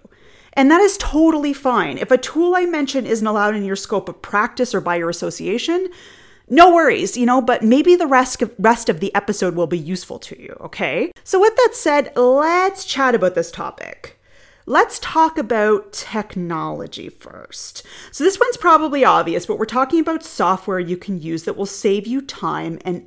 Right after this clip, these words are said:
effort. So with this one, what we're really thinking of is things that can make your life easier when it comes to all the behind-the-scenes stuff that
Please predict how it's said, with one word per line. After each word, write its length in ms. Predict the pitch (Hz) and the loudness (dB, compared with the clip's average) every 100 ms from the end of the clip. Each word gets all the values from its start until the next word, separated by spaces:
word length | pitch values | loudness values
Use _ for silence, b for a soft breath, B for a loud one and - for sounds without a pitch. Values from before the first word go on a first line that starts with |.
| - | -6
effort. 800 | - - - - - - - - B B B B B B | -6 -6 -12 -12 -12 -12 -12 -18 B B B B B B
So 160 | - 294 | -4 0
with 140 | 320 | 2
this 180 | 427 - | 0 2
one, 160 | 392 339 | 2 2
what 120 | 294 | 2
we're 120 | 294 | 2
really 260 | 262 294 320 | 2 2 0
thinking 600 | - 233 233 220 175 165 | 0 -2 0 -4 -4 -6
of 360 | 170 160 170 - | -6 -4 -6 -4
is 160 | 185 | -4
things 280 | - 311 381 | -2 -2 -2
that 120 | 370 | -4
can 100 | 277 | -2
make 160 | 247 240 | 0 2
your 120 | 240 | 2
life 200 | 220 208 - | 2 -2 -6
easier 440 | 185 208 247 294 | -8 -6 -4 -2
when 180 | 247 190 | 0 -2
it 100 | 175 | -4
comes 280 | - 226 - | -4 -6 -4
to 60 | 254 | -2
all 140 | 196 | -2
the 80 | 175 | -2
behind-the-scenes 1200 | - 214 196 180 180 - - 254 294 294 269 - | -6 -2 -2 -2 -4 -6 -4 0 0 2 -2 -4
stuff 380 | - 180 - - | -4 -2 -2 -4
that 300 | 156 - | -6 -8